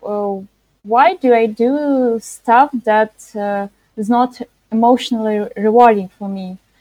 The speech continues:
And I decided to, like, spread my connections, spread the gi-, give myself, um, an ability to connect with more people, and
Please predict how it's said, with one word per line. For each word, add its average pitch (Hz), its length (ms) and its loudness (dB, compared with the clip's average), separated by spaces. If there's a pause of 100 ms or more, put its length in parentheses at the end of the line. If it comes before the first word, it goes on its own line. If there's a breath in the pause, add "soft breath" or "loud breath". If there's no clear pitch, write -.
(340)
And 277 420 2
I 226 160 4
decided 233 640 0 (280)
to, 214 720 0
like, 190 280 -6 (140)
spread 233 540 2
my 196 600 -6 (160)
connections, 262 760 -6 (340)
spread 214 520 0
the 190 500 0 (600)
gi-, 202 320 -2
give 262 160 6
myself, 226 640 2 (200)
um, 196 500 -4 (520)
an 233 80 2
ability 254 520 2
to 233 340 -4
connect 220 340 -6
with 196 200 -6
more 208 200 -2
people, 285 580 -2 (460)
and 214 460 -2